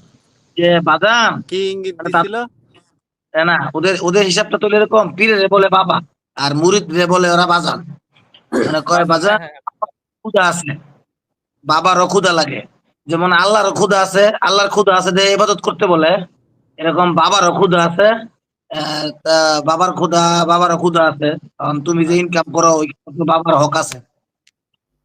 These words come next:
Speaker 1: কয়েক মাস পরে এইভাবে আসলো আমার কাছে ইঙ্গিত। তারপরে আমি মনে মনে আস্তে আস্তে চিন্তা করলাম, মনে মনে যা সন্দেহ করছি, তুমি তো বেটা সেইটাই।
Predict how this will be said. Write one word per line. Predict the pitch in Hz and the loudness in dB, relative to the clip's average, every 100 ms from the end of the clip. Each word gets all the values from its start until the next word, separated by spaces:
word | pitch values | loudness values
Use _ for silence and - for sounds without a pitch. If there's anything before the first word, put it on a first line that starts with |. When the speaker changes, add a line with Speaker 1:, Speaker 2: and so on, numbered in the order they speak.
| _ _ _ _ | _ _ _ _
Speaker 1:
কয়েক | - 170 170 | -4 -4 -2
মাস | 190 - - | -2 -2 -2
পরে | 196 240 220 - - _ _ _ - | 2 2 0 -4 -12 _ _ _ -2
এইভাবে | 208 214 214 | 0 2 2
আসলো | 202 190 | 0 0
আমার | 185 185 | 0 0
কাছে | 170 170 | 0 0
ইঙ্গিত। | 190 170 147 143 _ _ _ _ _ _ _ | 0 0 0 -4 _ _ _ _ _ _ _
তারপরে | 170 175 185 185 | -2 -2 0 0
আমি | 185 | 2
মনে | 180 190 | 0 0
মনে | 190 185 | 0 0
আস্তে | 180 180 | -2 -2
আস্তে | 170 175 | -4 -4
চিন্তা | 180 190 | -2 0
করলাম, | 175 165 156 | 2 0 2
মনে | 170 | 0
মনে | 180 180 | 2 2
যা | 170 | 0
সন্দেহ | - 190 185 175 | 0 0 0 0
করছি, | 160 151 151 | 0 -2 -2
তুমি | 175 151 | -2 -2
তো | 165 | -2
বেটা | 165 170 | -2 -2
সেইটাই। | - 185 151 120 | -2 -2 -4 -8